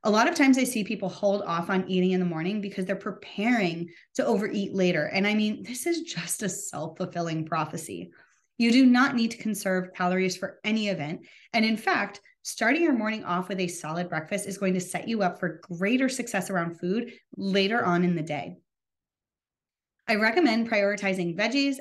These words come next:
and protein in this meal because it's hard to get enough of these later on in the day. They're likely going to be scarce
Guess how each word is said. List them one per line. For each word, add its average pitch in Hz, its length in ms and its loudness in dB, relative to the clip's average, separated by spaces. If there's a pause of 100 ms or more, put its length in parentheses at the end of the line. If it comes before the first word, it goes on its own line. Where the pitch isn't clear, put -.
and 202 200 -4
protein 220 580 -4
in 196 140 -4
this 185 200 -4
meal 180 280 0 (280)
because 220 220 -2
it's 226 120 -10
hard 262 300 2
to 302 40 2
get 269 200 0
enough 190 500 -2
of 170 160 -12
these 175 400 -6
later 175 380 0
on 165 240 0
in 170 100 0
the 165 100 -6
day. 160 380 -4
They're 175 160 -2
likely 208 400 -2
going 196 220 -2
to 190 40 -2
be 180 120 0
scarce 156 420 -6